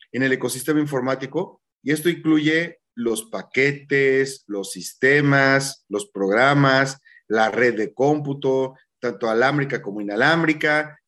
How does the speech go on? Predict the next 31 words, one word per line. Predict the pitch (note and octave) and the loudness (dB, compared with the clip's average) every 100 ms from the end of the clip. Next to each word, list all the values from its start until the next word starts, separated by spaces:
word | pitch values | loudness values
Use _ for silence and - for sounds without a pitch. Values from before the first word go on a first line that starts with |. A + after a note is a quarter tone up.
| - | -8
los | A2+ A2 | -2 0
enlaces | A#2 B2+ B2+ | 2 2 -2
de | G2+ | -4
internet, | G2 G2+ F#2 A2+ D#3+ E3+ E3 D#3 | -8 -8 -4 0 4 4 4 2
los | A2+ A2+ | -2 -2
servidores, | A2+ G2+ G2+ B2+ D#3 D#3+ D3 | -2 -4 0 2 4 2 0
los | A2+ | -4
equipos | - B2+ A#2 | -6 -8 -8
de | G#2 | -6
cómputo | - A#2 A#2 | -4 -4 -4
de | G#2 | -4
los | F#2+ | -6
empleados, | G2 B2+ D3+ D#3+ D#3+ D3+ - - _ | -6 0 2 4 2 -2 -16 -20 _
los | B2 | -6
dispositivos | A#2 A2+ A2+ - C#3 B2+ A2 | -6 -6 -8 -4 0 2 2
móviles, | B2 D#3 E3+ D#3+ D#3+ D3 | 2 4 4 4 2 0
los | A#2 C3+ | -4 -2
hábitos | C3+ C3+ A#2+ | -2 -4 -6
digitales | A2 G#2 C3 B2+ | -8 -8 -4 -2
de | A2 | -4
los | G2+ | -6
usuarios, | G2+ C#3 D#3 E3+ D#3+ C#3+ _ _ _ | -6 -2 0 0 -4 -8 _ _ _
en | - | 2
fin, | F3 D#3 D3 - _ _ - | 4 2 -2 -16 _ _ -2
todo, | F3 F3 B2+ - | 0 2 -2 -6
hasta | B2 C#3 | -4 -2
la | C3+ | 0
verificación | C3 C3+ C#3 C#3 D3+ | -2 -4 -4 -4 -2
del | E3 | -4
cumplimiento | D3+ C#3 C3 C#3 D3+ | -4 -6 -6 -4 -2
de | C#3 | -2